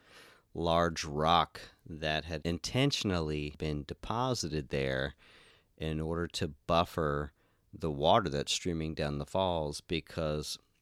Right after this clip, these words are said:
the falls were eroding as a result. So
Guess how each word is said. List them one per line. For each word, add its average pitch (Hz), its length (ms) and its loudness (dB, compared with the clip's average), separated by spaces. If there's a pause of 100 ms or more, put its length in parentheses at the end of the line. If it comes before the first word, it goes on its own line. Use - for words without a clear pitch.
(200)
the 76 220 -4
falls 90 440 2
were 76 300 -2
eroding 71 760 -2 (1000)
as 76 200 -2
a 76 60 -2
result. 87 680 0
So 71 520 -2